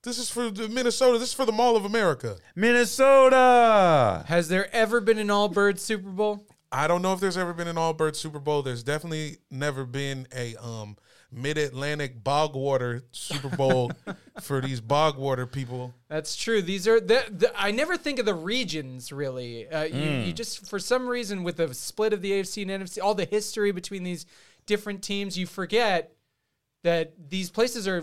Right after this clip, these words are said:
Speaker 3: geographically near each other.
Speaker 1: They are right next to each other, and it's definitely one of those situations where both sides acts like the other one is different than the other one, and they are not different. They are the same. They all drive dirt bikes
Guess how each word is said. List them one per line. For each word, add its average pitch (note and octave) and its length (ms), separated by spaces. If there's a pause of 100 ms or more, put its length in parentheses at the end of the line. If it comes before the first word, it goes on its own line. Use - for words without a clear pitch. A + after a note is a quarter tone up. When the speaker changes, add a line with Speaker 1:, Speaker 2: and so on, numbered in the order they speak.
(100)
Speaker 3:
geographically F#3 840
near F#3+ 360
each C#3 220
other. F#2 380
Speaker 1:
They D3 220
are C3+ 340
right C#3 380
next D3+ 240
to C#3+ 120
each C#3 200
other, C3+ 400 (340)
and A#2 600
it's A2+ 180
definitely C#3 360
one D#3 120
of D3+ 80
those C#3+ 160
situations C#3 680
where A#2 120
both B2+ 280
sides C#3+ 500
acts B2+ 320
like C3+ 240
the A#2 180
other A#2+ 220
one D3 300
is D3+ 260
different B2 500
than A2+ 240
the A2 160
other A#2+ 220
one, B2 320
and G#2+ 100
they A#2 160
are A2+ 100
not B2 300
different. D3 340 (320)
They A#2 220
are C3+ 60
the C3+ 100
same. G2 400 (440)
They A2+ 100
all B2 360
drive C#3+ 500
dirt C#3 240
bikes D3 500